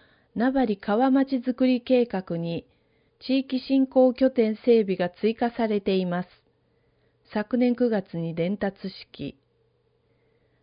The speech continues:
地域振興拠点として宇田川左岸に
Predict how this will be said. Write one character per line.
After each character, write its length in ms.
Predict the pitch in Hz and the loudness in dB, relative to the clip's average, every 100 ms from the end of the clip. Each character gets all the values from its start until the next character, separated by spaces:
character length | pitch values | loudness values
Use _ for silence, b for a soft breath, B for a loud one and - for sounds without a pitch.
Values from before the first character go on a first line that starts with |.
| _ _ | _ _
地 200 | 294 269 | -2 -2
域 160 | 247 | -2
振 260 | 233 254 269 | -4 0 0
興 200 | 277 269 | 2 0
拠 160 | 277 269 | 0 0
点 280 | 240 220 | 0 0
と 120 | 196 190 | -2 -6
し 120 | - | -4
て 340 | 180 180 - - | -4 -2 -4 -6
宇 120 | 202 | -2
田 120 | 233 | -2
川 300 | 240 247 247 | 0 0 0
左 380 | 254 254 240 214 | -2 -2 -2 -2
岸 20 | |
に 360 | 185 175 165 | -4 -4 -6